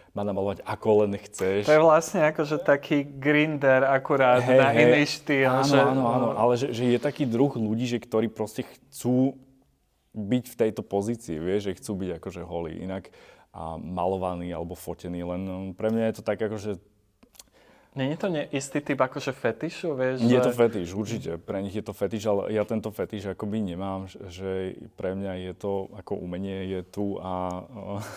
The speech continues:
Speaker 1: <laughs> sex je niekde inde, by som povedal.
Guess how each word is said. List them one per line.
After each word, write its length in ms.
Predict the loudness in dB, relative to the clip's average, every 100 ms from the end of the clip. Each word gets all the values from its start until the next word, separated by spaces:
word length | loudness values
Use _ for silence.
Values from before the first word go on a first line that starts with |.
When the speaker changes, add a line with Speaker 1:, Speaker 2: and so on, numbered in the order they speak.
| -16 -12
Speaker 1:
<laughs> 720 | -12 -12 -20 _ -6 -6 -8
sex 320 | -2 2 2
je 160 | 4 4
niekde 320 | 4 0 0
inde, 400 | -2 -2 -2 -2
by 120 | -4
som 200 | -8 -10
povedal. 480 | -6 -4 -2 -2 -4